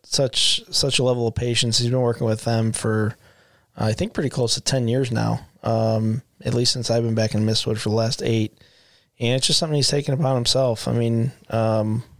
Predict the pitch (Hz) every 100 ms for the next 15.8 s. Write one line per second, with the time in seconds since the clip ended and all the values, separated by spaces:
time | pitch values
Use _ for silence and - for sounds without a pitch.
0 | - 135 143 120 127 120 120 120 117 120
1 | 120 123 107 - 120 117 110 117 - 120
2 | 120 120 117 113 120 - 117 120 120 -
3 | 117 - - - - _ _ _ - 113
4 | 113 117 113 113 120 - - 123 117 123
5 | 120 113 - _ - 120 113 117 - 135
6 | - 143 - 147 127 127 143 117 107 110
7 | 107 - 143 139 139 117 - 120 127 117
8 | 117 127 131 135 135 151 151 123 117 -
9 | - - - - _ _ _ - - 123
10 | 120 131 131 127 123 127 127 123 120 _
11 | _ _ _ _ 110 123 139 127 117 120
12 | 143 - - 120 - 113 123 117 101 117
13 | 117 113 117 127 123 113 107 135 143 147
14 | 123 113 110 110 131 120 113 135 - 117
15 | - 113 110 107 123 117 117 113